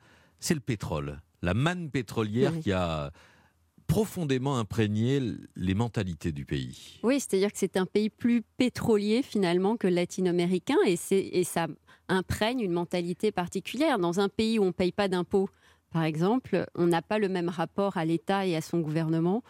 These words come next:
Speaker 2: C'est un pays finalement qui est quatre-vingt-dix pour cent dépendant du cours du pétrole. C'était le membre, un des membres fondateurs de l'opep. Donc c'est une mentalité particulière qui a permis aussi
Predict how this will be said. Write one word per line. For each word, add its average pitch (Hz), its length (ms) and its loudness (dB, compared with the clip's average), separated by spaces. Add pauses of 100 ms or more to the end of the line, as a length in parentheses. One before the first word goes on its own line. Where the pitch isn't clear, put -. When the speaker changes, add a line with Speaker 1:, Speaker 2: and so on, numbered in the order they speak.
(380)
Speaker 2:
C'est - 320 0
un 170 100 0
pays 185 380 2
finalement 175 560 2
qui - 160 -8
est - 80 -4 (160)
quatre-vingt-dix 214 560 0
pour - 260 -4
cent 254 280 0
dépendant 196 540 2
du 180 200 -2
cours 180 260 -2
du 170 120 -2
pétrole. 185 520 -2 (300)
C'était - 200 0
le 165 120 0
membre, 175 580 2
un 175 140 0
des 180 100 2
membres 180 300 2
fondateurs 180 500 0
de 185 80 0
l'opep. 190 360 2 (340)
Donc 208 100 2
c'est - 320 -4
une 214 80 2
mentalité 233 720 2
particulière 220 960 -2 (400)
qui 220 140 2
a 202 80 2
permis 240 500 0
aussi 247 640 2